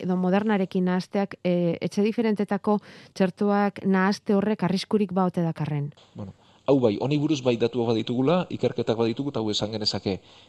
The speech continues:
Speaker 2: etxe ezberdinetako txertuak nahasteak dakarrena da immunitate gehiago sortzea, eta lehen momentuan, ba, bigarren mailako efektu arin gehiago izatea, ez? Hau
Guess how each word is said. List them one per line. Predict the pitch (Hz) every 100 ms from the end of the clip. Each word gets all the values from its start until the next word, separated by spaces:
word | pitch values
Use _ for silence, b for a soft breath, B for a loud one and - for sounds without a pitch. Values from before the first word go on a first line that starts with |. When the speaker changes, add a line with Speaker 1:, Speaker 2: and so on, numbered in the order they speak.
| b
Speaker 2:
etxe | - 104 131
ezberdinetako | 139 139 139 139 143
txertuak | 123 135 - 135
nahasteak | 131 131 - 143 - - -
dakarrena | 104 110 135 127 131 117
da | 101 -
immunitate | 113 131 143 - 120
gehiago | 127 123 120
sortzea, | - - 131 170 220 b b b b -
eta | 110 110
lehen | 117
momentuan, | 131 123 127 135 147
ba, | 113
bigarren | 104 104 113 110
mailako | 113 123
efektu | 110 117 -
arin | 107 117
gehiago | 110 107 110
izatea, | 104 - 95
ez? |
Hau | 127